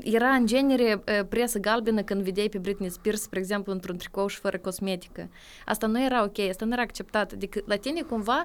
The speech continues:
omul ăsta în creier are asociere cu star, cu popularitate, cu, cu scenă, cu stele. Și tu când îl vezi în alt context, diferit de, de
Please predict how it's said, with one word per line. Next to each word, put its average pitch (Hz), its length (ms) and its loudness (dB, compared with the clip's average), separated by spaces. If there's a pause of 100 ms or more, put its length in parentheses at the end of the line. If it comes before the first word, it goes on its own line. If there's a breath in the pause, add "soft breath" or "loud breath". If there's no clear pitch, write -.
(300 loud breath)
omul 240 360 4 (100)
ăsta 392 340 0 (140)
în 240 160 2
creier 285 380 4
are 269 160 4
asociere 233 580 0
cu - 140 -12
star, 196 480 2
cu - 60 -20
popularitate, 220 840 2
cu, 220 380 -2
cu 233 160 -2
scenă, 202 600 0
cu 226 200 0
stele. 220 440 0
Și 185 180 -6
tu 285 100 -2
când 311 220 2
îl 247 140 4
vezi 240 280 2
în 220 160 2
alt 254 220 2
context, 220 640 0
diferit 226 580 -2
de, 180 400 -2 (400 loud breath)
de 196 340 2